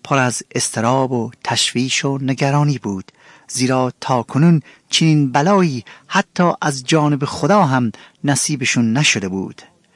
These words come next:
یوئیل نبی با استفاده از آنچه که به سر قوم آمده بود، توجه آنها را به روز بسیار مهمتری معطوف می‌کند، یعنی روز داوری،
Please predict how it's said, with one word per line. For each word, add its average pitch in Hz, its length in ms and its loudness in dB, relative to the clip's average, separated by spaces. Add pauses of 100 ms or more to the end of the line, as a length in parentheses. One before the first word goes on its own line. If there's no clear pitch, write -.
(520)
یوئیل 180 320 4
نبی 170 560 2
با 165 240 4
استفاده 147 600 0
از 127 140 -2
آنچه 156 300 2
که 156 120 -2
به 123 140 -2
سر 156 260 0
قوم 120 420 2
آمده 107 360 -2
بود، 139 320 0 (500)
توجه 175 400 2
آنها 175 340 4
را 165 320 2
به 139 120 4
روز 175 280 2
بسیار 165 600 2
مهمتری 151 600 0 (220)
معطوف 127 560 -2
می‌کند، 98 480 -4 (360)
یعنی 113 360 -2 (220)
روز 120 400 -2
داوری، 104 560 -2